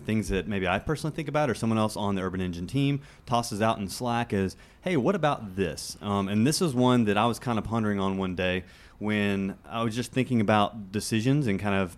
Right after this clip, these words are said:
my own personal decisions and, and how we kinda keep those things in check. And I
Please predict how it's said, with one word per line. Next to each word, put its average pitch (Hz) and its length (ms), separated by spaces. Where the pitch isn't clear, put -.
my 104 160
own 104 200
personal 104 360
decisions 117 520
and, 90 160
and 101 140
how 113 160
we 107 80
kinda 104 180
keep - 220
those 104 240
things 101 260
in 87 100
check. 139 420
And 107 400
I 107 500